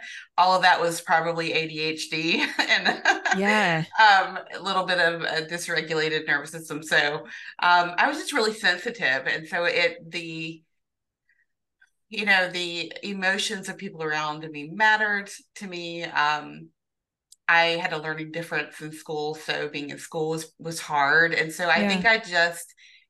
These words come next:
Speaker 1: became just really acutely aware of my environment and my place in it and other <laughs> people's place in it.
Speaker 2: Sure.
Speaker 1: And also, I, I, I would not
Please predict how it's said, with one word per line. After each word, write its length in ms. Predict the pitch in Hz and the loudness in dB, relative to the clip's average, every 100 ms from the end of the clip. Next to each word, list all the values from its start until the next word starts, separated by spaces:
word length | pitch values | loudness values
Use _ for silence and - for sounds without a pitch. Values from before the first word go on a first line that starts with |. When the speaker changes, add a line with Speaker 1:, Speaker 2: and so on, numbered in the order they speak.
| - | -14
Speaker 1:
became 580 | 208 214 196 175 160 160 | -10 -6 -6 -6 -8 -4
just 260 | 208 208 | -4 -2
really 240 | 196 190 180 | -4 0 2
acutely 560 | 160 - 185 160 160 | 0 -2 -6 -6 -2
aware 640 | 160 156 139 147 175 170 - | 0 2 4 6 6 4 2
of 160 | 165 | -2
my 140 | 165 147 | 0 -2
environment 800 | 143 143 139 143 185 240 254 175 | -2 -4 -4 -4 -4 -4 -2 -4
and 100 | 170 | -4
my 140 | 156 | -6
place 340 | 156 151 160 | -6 -8 -4
in 160 | - 175 | -4 0
it 180 | 196 208 | 0 0
and 120 | 151 | -2
other 180 | 143 175 | -2 -4
<laughs> 60 | 240 | -4
people's 340 | 220 240 208 | -2 -4 -6
place 300 | - 190 190 | -2 -4 -4
in 140 | 185 | -4
it. 160 | 196 190 - | -4 -4 -6
Speaker 2:
Sure. 600 | - - 220 208 170 170 | -12 -4 0 2 2 -2
Speaker 1:
And 400 | - 175 170 165 165 | 2 4 4 2 0
also, 380 | 180 196 202 180 | 2 2 0 2
I, 200 | 185 190 - - | 2 2 -4 2
I, 380 | 170 175 175 - - _ _ - | 4 4 2 -6 -16 _ _ 0
I 160 | 180 | 2
would 160 | 185 180 | 0 0
not 280 | 175 165 | 4 4